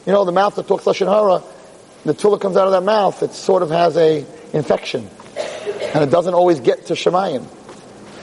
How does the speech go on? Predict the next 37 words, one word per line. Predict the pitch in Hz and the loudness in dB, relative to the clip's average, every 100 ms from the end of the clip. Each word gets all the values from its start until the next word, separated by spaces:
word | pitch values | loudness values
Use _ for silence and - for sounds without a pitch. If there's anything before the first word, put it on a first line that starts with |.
| - | -4
And | 147 | 0
a | 156 | 4
lot | 175 | 4
of | 185 | 2
our | 170 | 0
tefillahs | - 202 190 | 2 0 2
don't | 185 175 | 0 0
make | 185 190 | 0 0
it | 190 | -2
to | |
Shemayim. | 170 170 170 196 165 - - - - - - - - - | 0 0 0 0 -4 -8 -18 -20 -20 -20 -20 -20 -12 -2
So | 165 | 2
we | |
go | 165 | 4
to | 185 | 4
rabbis, | 180 202 190 151 135 | 4 4 4 0 0
and | 151 | -2
many | 190 | 0
times | 202 202 160 | 2 0 0
the | |
rabbi's | 170 190 185 151 | 2 4 2 2
down | 165 165 | 0 -2
for | 170 190 | 0 0
us, | 190 | 0
and | 180 160 - - | -2 -6 -10 -8
my | 170 | 0
rab-, | 170 185 185 | 2 2 2
the | 185 | 2
rabbi | 185 208 | 2 0
promised | - 302 415 466 - | 0 2 2 2 0
me | 254 190 120 - - - _ _ _ _ _ _ _ _ _ - | -2 -4 -6 -20 -20 -20 _ _ _ _ _ _ _ _ _ -2
promised | 302 392 349 | 2 2 2
me | 381 | 0
a | |
shidduch | 302 480 494 - | 2 2 2 0
this | 339 - | -4 -6
year. | 226 165 | -4 -4